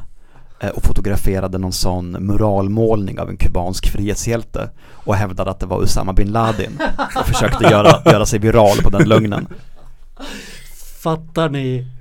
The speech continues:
Speaker 2: hur nära vi var att bli av med honom på Kuba?
Speaker 1: Ja, han åkte bil med något rattfyllo, va?
Speaker 2: Ja, krocka. Påstod att han var utsatt för, eh, eh, attentat utav den kubanska regimen,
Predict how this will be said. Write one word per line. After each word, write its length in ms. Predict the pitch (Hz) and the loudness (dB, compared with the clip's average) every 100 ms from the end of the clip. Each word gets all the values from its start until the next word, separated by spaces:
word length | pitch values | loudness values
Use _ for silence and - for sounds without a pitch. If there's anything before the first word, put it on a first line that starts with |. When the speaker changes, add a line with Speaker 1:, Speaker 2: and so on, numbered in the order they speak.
| - | -16
Speaker 2:
hur 120 | - 127 | -10 -6
nära 600 | 135 135 127 131 127 123 | -6 -4 -4 -4 -4 -6
vi 100 | 139 | -6
var 220 | 135 131 127 | -4 -4 -6
att 100 | 127 | -6
bli 100 | 123 | -8
av 180 | 123 | -6
med 100 | 120 | -8
honom 360 | 117 120 120 120 - - - | -10 -12 -14 -16 -16 -12 -8
på 120 | 131 | -6
Kuba? 480 | 131 131 123 123 127 - - _ - - | -6 -6 -6 -8 -10 -16 -20 _ -20 -12
Speaker 1:
Ja, 100 | - | -4
han 160 | 127 143 | -2 0
åkte 340 | 147 - 147 | 0 0 0
bil 260 | 127 110 175 | 0 0 -2
med 80 | 120 | -4
något 100 | 113 | -4
rattfyllo, 440 | 139 - - 160 | -2 2 2 0
va? 160 | 101 170 - - - - - - - - - - | -2 -4 -6 -16 -18 -20 -20 -20 -20 -20 -16 -8
Speaker 2:
Ja, 560 | 233 254 233 240 220 208 | -2 2 2 2 0 -2
krocka. 720 | 214 196 - 196 190 160 156 - - 143 - | -2 -2 -2 0 0 0 -6 -12 -16 -16 -6
Påstod 340 | 160 156 143 | -6 -4 -8
att 100 | 147 | -8
han 220 | 143 143 | -8 -6
var 140 | 139 143 | -6 -6
utsatt 440 | 147 - 143 147 | -6 -8 -8 -8
för, 760 | - 143 139 139 135 135 131 139 139 139 | -4 0 0 -2 -6 -6 -6 -4 -4 -4
eh, 60 | 127 127 - - | -8 -10 -14 -14
eh, 220 | 143 135 131 | -12 -12 -10
attentat 840 | - - 156 135 151 180 151 127 - | 0 6 6 6 -2 -2 -2 -4 -12
utav 200 | - 135 | -12 -8
den 140 | 135 127 | -8 -8
kubanska 880 | 127 147 147 139 - - 135 131 131 | -6 0 0 -2 -6 -8 -6 -4 -4
regimen, 840 | 139 - 185 175 170 147 123 127 | -6 -2 -2 0 0 -2 -6 -10